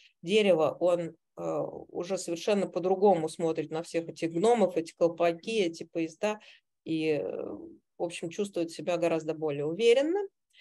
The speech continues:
А, наконец, педагогические преимущества такого, м, захода — это,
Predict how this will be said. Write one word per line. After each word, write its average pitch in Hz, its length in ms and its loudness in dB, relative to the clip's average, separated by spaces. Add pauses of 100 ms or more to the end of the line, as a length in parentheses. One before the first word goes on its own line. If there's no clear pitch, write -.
(680)
А, 175 760 2 (440)
наконец, 254 640 2
педагогические 262 1000 -4
преимущества 196 840 -4
такого, 160 680 0 (180)
м, 156 340 -16 (160)
захода — 294 800 2 (960)
это, 185 580 0